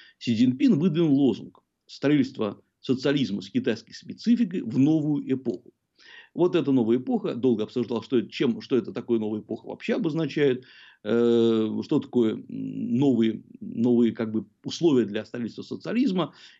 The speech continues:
И это главный лозунг, который сегодня повторяется во всех газетах, публикациях, во всех, на всех плакатах. И, эм, э, это шестнадцать иероглифов, буквально священных для Китая.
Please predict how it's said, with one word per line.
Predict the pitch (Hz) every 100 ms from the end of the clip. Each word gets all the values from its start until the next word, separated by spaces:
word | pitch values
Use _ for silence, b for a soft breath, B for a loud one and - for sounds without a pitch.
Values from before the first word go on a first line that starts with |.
| -
И | -
это | 349 170 147
главный | 117 135 131 180 175 131 156
лозунг, | 220 170 135
который | 123 120 120
сегодня | 127 120 110
повторяется | - - 127 123 113 107
во |
всех | 101 117 - _ b b
газетах, | 123 113 113 113 147 135 127
публикациях, | 110 110 95 127 123 113 -
во | 104 - 107 104
всех, | - 113 - _ -
на | 113
всех | 131 131
плакатах. | 110 104 - 110 - - _ _ B B B _ 233
И, | 247 247 -
эм, | 147 139 131 123 120 120 117 - - - -
э, | - 123 127 110 - - -
это | 233 262
шестнадцать | 202 - 208 -
иероглифов, | 139 113 113 127 -
буквально | 131 135 123
священных | 120 135 - 107 104
для | 98 123
Китая. | 139 127 143